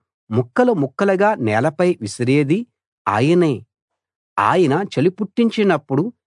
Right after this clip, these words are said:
ఎవరు తట్టుకోగలరు? ఆయన ఆజ్ఞ ఇచ్చినప్పుడు అవన్నీ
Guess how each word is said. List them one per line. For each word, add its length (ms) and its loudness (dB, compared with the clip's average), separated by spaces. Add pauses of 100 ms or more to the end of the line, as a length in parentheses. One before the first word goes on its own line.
(140)
ఎవరు 340 0
తట్టుకోగలరు? 1040 0 (640)
ఆయన 340 0 (120)
ఆజ్ఞ 320 0 (100)
ఇచ్చినప్పుడు 800 0 (300)
అవన్నీ 520 2